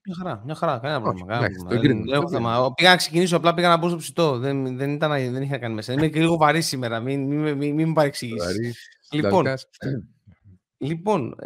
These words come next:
Speaker 1: πάμε λοιπόν να ξεκινήσουμε με το δεύτερο seed της φετινής EuroLeague, ε, και την πρώτη ελληνική ομάδα, τον Παναθηναϊκό, ο οποίος θα παίξει εναντίον της Maccabi Tel Aviv,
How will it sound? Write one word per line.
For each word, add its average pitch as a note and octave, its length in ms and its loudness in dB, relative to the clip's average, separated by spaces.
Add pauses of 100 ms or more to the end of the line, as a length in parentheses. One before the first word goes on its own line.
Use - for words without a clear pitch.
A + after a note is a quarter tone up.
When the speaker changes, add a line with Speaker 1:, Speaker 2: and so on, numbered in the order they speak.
Speaker 1:
πάμε A3+ 300 2
λοιπόν G3+ 220 2
να G3+ 40 2
ξεκινήσουμε G3 560 0
με D3+ 640 2 (440)
το C3+ 880 2
δεύτερο F#3+ 440 2
seed D3+ 240 -4 (200)
της C3 160 -8
φετινής C3+ 580 -4
EuroLeague, C3+ 540 -2 (260)
ε, A#2 840 -4
και - 160 -8
την D3 100 -8
πρώτη E3+ 220 0
ελληνική C3+ 300 -2
ομάδα, B2+ 360 0
τον C3+ 100 -6
Παναθηναϊκό, B2+ 1000 -2 (340)
ο E3 80 0
οποίος E3 240 0
θα D#3+ 160 2
παίξει C#3 560 -4
εναντίον E3 460 0
της C#3+ 120 -6
Maccabi D3+ 340 2
Tel A#2+ 220 0
Aviv, F#3+ 260 0